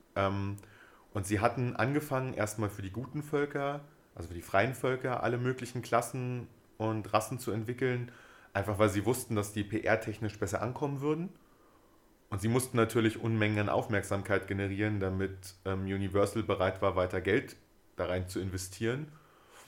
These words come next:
Und das hat Universal auch schön gemacht. Dann kamen halt ein, zwei Klassen der dunklen Völker, die man halt vorgestellt hat, weil man eben schon das Kampfsystem erklärt hatte und sich das ja etwas merkwürdig anhört, wenn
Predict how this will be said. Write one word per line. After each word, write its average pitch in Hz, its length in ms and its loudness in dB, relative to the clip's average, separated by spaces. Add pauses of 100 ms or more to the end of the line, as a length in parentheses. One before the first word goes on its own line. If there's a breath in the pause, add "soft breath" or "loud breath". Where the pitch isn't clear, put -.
(920 soft breath)
Und 101 180 -2
das 101 140 0
hat 110 120 0
Universal 107 480 4
auch 98 160 4
schön 101 300 0
gemacht. 95 540 0 (180)
Dann 95 240 0 (160)
kamen 110 280 2
halt 110 180 4 (440)
ein, 107 240 0
zwei 101 340 2
Klassen 101 680 -2
der 95 140 0 (300)
dunklen 123 460 -2
Völker, 123 340 2
die 107 100 -4
man 101 180 0
halt 101 140 0
vorgestellt 110 560 4
hat, 101 160 4 (340 loud breath)
weil 95 120 4
man 98 120 2
eben 101 160 2
schon 101 140 -4
das 95 160 0
Kampfsystem 107 600 0
erklärt 92 440 2
hatte 113 260 2
und 98 160 -2 (260)
sich 117 120 -6
das 107 180 0
ja 98 80 4
etwas 92 240 -2
merkwürdig 98 520 2
anhört, 98 400 0
wenn 92 220 -2